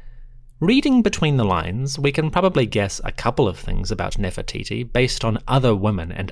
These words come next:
other people from this time period. For one thing, she probably had bad teeth.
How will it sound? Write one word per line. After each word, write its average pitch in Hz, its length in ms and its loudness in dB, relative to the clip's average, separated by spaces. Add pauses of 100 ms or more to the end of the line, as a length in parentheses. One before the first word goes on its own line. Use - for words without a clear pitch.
other 110 220 0
people 98 360 -6
from 92 200 -8
this 82 180 -6
time 113 260 0
period. - 340 -10 (500)
For 147 120 2
one 196 180 4
thing, - 380 -4
she 135 200 0
probably 165 360 2
had 113 360 -2
bad 90 260 0
teeth. - 440 -2